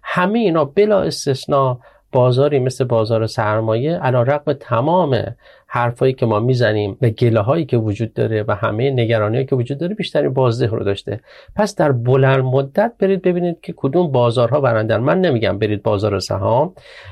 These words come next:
اه، یا همه پولتون رو در بازار سهام بذارید یا در بازار طلا بذارید یا در بازار املاک مستقلات،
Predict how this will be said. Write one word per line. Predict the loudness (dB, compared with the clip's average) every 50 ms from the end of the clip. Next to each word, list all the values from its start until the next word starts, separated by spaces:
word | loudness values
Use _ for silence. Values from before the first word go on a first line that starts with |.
| -20 -10 _ 0
اه، | 2 2 2 2 0 0 0 0
یا | 2 2 2
همه | 2 2 2 2 2
پولتون | 0 0 0 0 0 0 0 2
رو | 2
در | 2 2 2
بازار | 0 0 0 0 -2
سهام | 0 -2 -2 0 0 0 0
بذارید | -2 0 0 0 -2 0 0
یا | 0 2 4
در | 4 2 2
بازار | 2 0 0 0 0 0 -2
طلا | -2 -2 0 0 0 0
بذارید | 0 -2 -2 -2 -2 -2 -2 -2 0 -2
یا | 0
در | 0 0 0
بازار | 0 0 -2 -2 -2 -2 -2
املاک | -2 -2 -2 -4 -6 -6 -8
مستقلات، | -6 -4 -4 -4 -2 -2 -4 -4 -4 -6